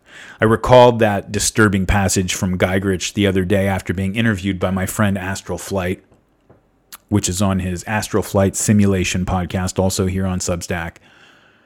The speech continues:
We discussed the phenomenon of school shooters and other spree killers, and I found myself thinking about something that often comes to mind after one of these incidents, namely, what is going through the mind of one of these people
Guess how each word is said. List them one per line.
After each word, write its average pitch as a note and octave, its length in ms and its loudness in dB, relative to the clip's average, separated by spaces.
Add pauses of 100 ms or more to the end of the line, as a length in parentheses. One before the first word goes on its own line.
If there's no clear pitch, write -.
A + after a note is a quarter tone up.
(640)
We C3 100 6
discussed C3+ 460 6
the A2+ 80 0
phenomenon G#2+ 440 4
of G#2 80 4
school E3+ 320 10
shooters E2 460 2
and A2 100 0
other G#2 200 2
spree A2+ 420 -2
killers, G2+ 640 -2
and G#2+ 300 2
I F#2+ 80 -4
found A2 320 -2
myself F#2+ 440 -2
thinking C3+ 380 -2
about F#2+ 300 -2
something G2 380 -2
that F#2 120 -4
often G#2 360 2
comes F#2+ 260 -6
to - 80 -8
mind F2+ 480 -6
after E2+ 540 -10 (100)
one F2+ 160 -2
of E2+ 120 -4
these F2 200 -2
incidents, D#2+ 580 0
namely, F#2+ 480 -4 (1160)
what B2+ 160 4
is A2+ 100 0
going G#2+ 300 4
through G2+ 120 0
the F#2 80 0
mind F#2+ 500 2
of F2+ 200 -4
one F#2+ 160 -4
of F2+ 140 -10
these F2 200 -6
people D#2 600 -4